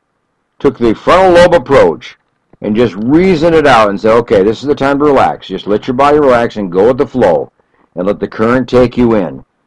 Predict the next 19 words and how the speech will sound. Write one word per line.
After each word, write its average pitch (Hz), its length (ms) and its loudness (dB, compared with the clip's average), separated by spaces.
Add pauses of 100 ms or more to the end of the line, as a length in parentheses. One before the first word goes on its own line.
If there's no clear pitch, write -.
(140)
and 82 180 -8
don't 117 260 0
panic." 98 560 -6 (680)
And 92 100 -8
it - 100 -6
worked 123 440 -2 (340)
for 95 100 -6
both 113 280 2
of 90 120 -4
them. 73 280 -12
Okay, 143 240 2
that's 156 220 2
number 147 220 2
one. 107 200 2
Number 135 160 0
two 190 240 4
is 139 160 0
gear 202 320 4
up. - 340 0